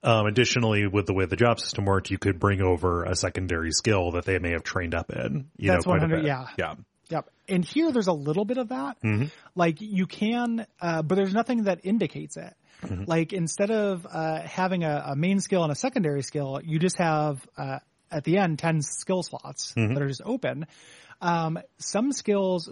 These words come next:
Speaker 2: so, like, a ninja can equip some of the knight skills,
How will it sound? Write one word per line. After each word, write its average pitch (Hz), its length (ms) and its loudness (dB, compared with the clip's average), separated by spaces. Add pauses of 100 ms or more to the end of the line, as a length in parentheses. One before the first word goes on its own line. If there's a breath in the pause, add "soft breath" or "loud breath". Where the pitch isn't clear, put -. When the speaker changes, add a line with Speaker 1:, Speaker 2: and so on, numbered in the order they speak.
Speaker 2:
so, 190 80 2
like, 175 160 2
a 170 100 -2
ninja 160 600 0 (520 soft breath)
can 180 720 0
equip 143 440 -2 (140)
some 175 280 2
of 156 100 4
the 151 80 0
knight 147 240 -2
skills, 156 560 -10